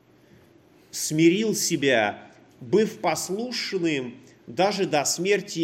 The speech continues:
и смерти крестной. Посему Бог превознес его и дал ему имя выше всякого имени, дабы перед именем Иисуса преклонилось всякое колено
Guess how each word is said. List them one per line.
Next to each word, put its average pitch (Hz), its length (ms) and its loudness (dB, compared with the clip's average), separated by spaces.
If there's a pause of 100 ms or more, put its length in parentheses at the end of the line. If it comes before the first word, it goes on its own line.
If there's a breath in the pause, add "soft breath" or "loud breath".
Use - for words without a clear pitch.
и 147 220 -6
смерти 151 500 -4
крестной. 135 720 -4 (300 loud breath)
Посему 185 380 4
Бог 202 400 -4
превознес 185 800 2
его 190 480 4 (280 loud breath)
и 143 120 0
дал 170 440 2 (420)
ему 180 400 2
имя 208 480 2
выше 165 400 -2
всякого 175 640 -2
имени, 127 760 -4 (500 loud breath)
дабы 160 320 4
перед 165 360 2
именем 196 440 0
Иисуса 160 520 -2
преклонилось 156 760 0
всякое 170 600 -2
колено 139 800 0